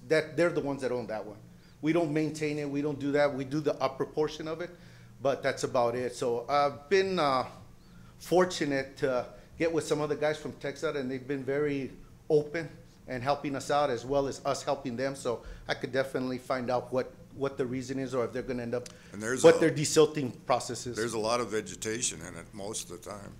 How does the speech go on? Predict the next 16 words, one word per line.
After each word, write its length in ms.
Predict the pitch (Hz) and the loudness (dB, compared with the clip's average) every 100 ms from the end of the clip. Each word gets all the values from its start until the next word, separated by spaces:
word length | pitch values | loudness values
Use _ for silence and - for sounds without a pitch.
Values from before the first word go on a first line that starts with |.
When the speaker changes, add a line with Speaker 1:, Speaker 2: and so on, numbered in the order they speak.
| 123 | -4
Speaker 1:
Yeah. 200 | 107 78 - - | -4 -4 -12 -14
Speaker 2:
You 180 | 95 107 | -8 -2
said 300 | - 104 101 | 0 -2 -6
you 160 | 90 98 - - - - - | -12 -16 -18 -20 -20 -10 -6
take 180 | 113 | -4
that 160 | 101 98 | -4 -4
out. 260 | 92 120 85 | -2 -2 -4
I 140 | 92 | -6
don't 140 | 110 95 | -6 -8
know 100 | 90 | -10
when 180 | 95 90 | -10 -10
that 180 | 101 | -10
thing's 260 | 110 92 78 | -8 -10 -12
been 180 | 98 90 | -16 -16
cleaned 420 | - 104 101 101 | -14 -12 -12 -12
in 80 | 87 | -14